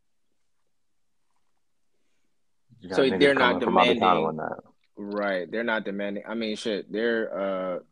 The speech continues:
Speaker 2: there's about to be a big ass concert in New York in, like, a couple weeks. Fucking powerhouse, and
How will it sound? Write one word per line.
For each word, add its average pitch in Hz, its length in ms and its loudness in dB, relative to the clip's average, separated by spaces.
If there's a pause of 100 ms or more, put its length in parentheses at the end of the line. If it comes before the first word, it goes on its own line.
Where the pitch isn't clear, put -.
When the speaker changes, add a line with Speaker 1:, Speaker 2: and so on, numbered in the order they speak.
(460)
Speaker 2:
there's 113 160 -8
about 104 240 0
to 87 40 -8
be 90 100 -6
a 85 60 -6
big 104 200 -2
ass 101 160 0
concert 107 500 -4
in 95 100 -10
New 95 60 -8
York 98 300 -2
in, 90 80 -8
like, 90 120 -6
a 87 60 -16
couple 101 240 -4
weeks. 123 380 -2 (720)
Fucking 101 280 -4
powerhouse, 104 580 0 (720)
and 92 500 -6